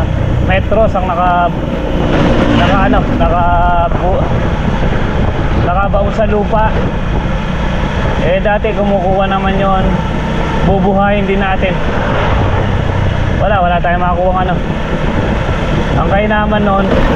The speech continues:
kahit na ano lang, kahit na distress lang, or dos yung mailagay natin, malapit lang.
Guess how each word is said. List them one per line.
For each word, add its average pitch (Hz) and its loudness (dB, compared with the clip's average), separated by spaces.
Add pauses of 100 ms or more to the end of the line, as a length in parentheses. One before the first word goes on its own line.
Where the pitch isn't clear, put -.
(520)
kahit 185 2
na 208 0
ano 214 2
lang, 190 2
kahit 190 2
na 190 2
distress 190 0
lang, 185 2 (640)
or 190 2
dos 208 2
yung 214 0
mailagay 202 0
natin, 196 0
malapit 180 2 (100)
lang. - 2